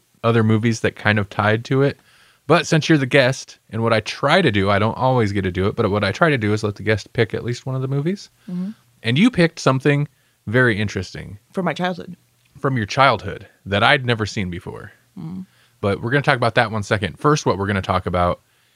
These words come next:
Speaker 1: is Await Further Instructions.
Speaker 2: Yep.
Speaker 1: And then we're gonna talk about a movie called Pulse.
Speaker 2: Mm. From eighty-eight.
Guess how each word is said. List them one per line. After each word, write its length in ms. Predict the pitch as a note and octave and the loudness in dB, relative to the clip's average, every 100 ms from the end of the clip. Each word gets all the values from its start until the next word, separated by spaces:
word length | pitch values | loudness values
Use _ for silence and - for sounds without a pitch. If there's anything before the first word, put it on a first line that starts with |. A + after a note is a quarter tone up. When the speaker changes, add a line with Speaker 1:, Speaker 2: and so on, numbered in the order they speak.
| _ _ | _ _
Speaker 1:
is 200 | G2 F2+ | -6 -4
Await 420 | F#2 F#2+ A2+ C3 _ | -2 0 0 -2 _
Further 400 | - A#2+ A2 A2 | -6 -4 -2 -2
Instructions. 1080 | G#2 G2 - A2 - - D2 - - - _ _ _ _ - | -4 -6 -2 -2 -2 -12 -12 -14 -18 -20 _ _ _ _ -12
Speaker 2:
Yep. 200 | E3+ _ _ _ _ _ _ _ - | -12 _ _ _ _ _ _ _ -8
Speaker 1:
And 100 | G#2+ | -2
then 120 | C3 | 0
we're 60 | C#3 | 0
gonna 140 | B2 | 0
talk 200 | A#2 A2+ | 0 -2
about 340 | G2+ G2 G2+ - _ _ - | 0 0 0 -6 _ _ -8
a 20 | |
movie 300 | F#2+ G2 F#2 | -2 -2 -2
called 340 | F2 F2 F2 _ | -4 -6 -6 _
Pulse. 720 | - - A#2 G2+ - - - _ _ _ _ _ - | -8 -4 -2 -4 -8 -20 -20 _ _ _ _ _ -10
Speaker 2:
Mm. 300 | E3+ E3+ G3 _ | -8 -8 -14 _
From 160 | - F3+ | -10 -4
eighty-eight. 500 | F3 F3+ F#3 D#3+ | -2 0 0 0